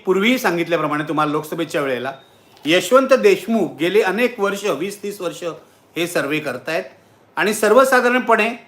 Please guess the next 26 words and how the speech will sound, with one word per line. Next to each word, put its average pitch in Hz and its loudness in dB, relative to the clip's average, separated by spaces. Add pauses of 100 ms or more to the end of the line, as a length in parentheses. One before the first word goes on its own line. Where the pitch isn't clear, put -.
(440)
त्यांचे 175 -2
सर्व्हे 190 2 (320)
हे 214 4
फारसे 202 2
off 180 0
the 202 2
mark 196 6
जात 160 -2
नाहीत. 139 -6 (540)
लोकसभेला 196 0
त्यांचेही 196 -2
आकडे 190 0
चुकले, 190 -6 (440)
पण 202 2 (240)
ते 208 6
जे 233 0
गेले 226 2
दोन 208 4
वर्ष 226 0
कल 233 0
दाखवत 180 0
होते 170 -6
महाविकास 165 -4
आघाडीकडे, 135 -10 (540)
तो 208 6
लोकसभेच्या 175 0